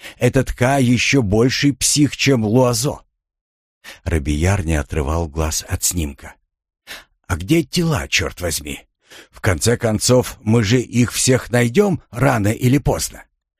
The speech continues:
Двенадцать тел, двенадцать пропавших девушек за год с лишним. Это же не могло пройти незамеченным. Не понимаю». Пока Робияр ломал голову,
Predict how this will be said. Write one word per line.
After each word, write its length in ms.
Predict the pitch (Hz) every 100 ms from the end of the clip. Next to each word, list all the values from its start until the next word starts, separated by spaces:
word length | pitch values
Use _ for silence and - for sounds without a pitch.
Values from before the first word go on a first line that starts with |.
| - -
Двенадцать 720 | 87 85 78 101 104 110 90
тел, 360 | - 143 82 - -
двенадцать 880 | - 92 98 90 101 131 - 120 -
пропавших 760 | - 85 - 90 101 - 107 71
девушек 580 | 69 107 110 - 113 78
за 280 | 85 131
год 200 | 104 110
с 140 | - -
лишним. 520 | 170 160 - - - _ _ _ _ _ _ - - -
Это 240 | 82 92
же 320 | 85 90 85
не 180 | 73 90
могло 400 | 85 80 78 175
пройти 380 | 156 151 123 127
незамеченным. 800 | 117 117 147 127 - - 69 - - _ _ _ _ 87
Не 140 | 92
понимаю». 560 | 104 90 76 67 65 - _ _ _ _ _ _ _ - - _
Пока 260 | - 76 80
Робияр 540 | 78 71 78 85 85
ломал 420 | 78 73 76 76 71
голову, 540 | 104 139 127 117 98